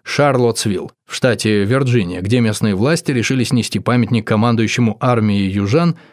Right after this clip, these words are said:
Роберту Ли. В ответ ультраправые всех мастей, куклукс-клановцы, неонацисты и другие расисты – устроили демонстрацию в защиту памятника.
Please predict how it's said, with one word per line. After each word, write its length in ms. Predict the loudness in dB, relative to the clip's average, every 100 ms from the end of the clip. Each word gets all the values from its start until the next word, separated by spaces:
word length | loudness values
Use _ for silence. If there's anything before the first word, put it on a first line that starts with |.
| -4
Роберту 560 | 0 2 2 0 0 0
Ли. 200 | 0 -4 _ _ _ -2
В 100 | 0
ответ 380 | 2 2 0 2
ультраправые 720 | 0 2 0 2 2 2 0
всех 300 | 0 0 2
мастей, 560 | 0 0 0 2 0 -8 _ -2
куклукс-клановцы, 1000 | -2 0 -2 -2 0 2 2 0 0 2
неонацисты 880 | 4 2 0 -2 0 0 0 0 2
и 40 |
другие 420 | 2 0 2 2
расисты – 560 | 2 2 0 0 -2 -2 -8 _ -14
устроили 420 | -8 0 2 4
демонстрацию 840 | 2 2 2 0 0 0 0 0
в 60 | 2
защиту 500 | 2 2 0 0 -2
памятника. 680 | 0 0 -2 -10 -14 -16